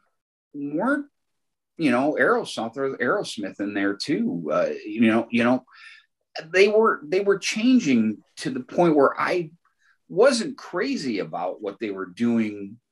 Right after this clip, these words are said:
currently, but I stayed a fan. I mean, 'cause when I went and saw those bands, they still delivered live.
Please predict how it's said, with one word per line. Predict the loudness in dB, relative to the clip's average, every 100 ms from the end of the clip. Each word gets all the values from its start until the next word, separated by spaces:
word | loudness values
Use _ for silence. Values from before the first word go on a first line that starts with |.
| _ _ -18
currently, | -4 2 2 0 -4 -8 -8 -12 _ _ _ _ _
but | 2 2 -2
I | -8
stayed | -6 -4 -4
a | -4
fan. | -2 -2 -2 -4 -8
I | -6
mean, | -4 -2
'cause | 0 0
when | 2 4
I |
went | 6 6 4 2
and | -4
saw | -2 -2 -2
those | -2 -4 -6
bands, | -6 -4 -2 -4
they | -6
still | -4 -2 -2
delivered | -2 -6 -2 -2 -2 -4
live. | -2 -2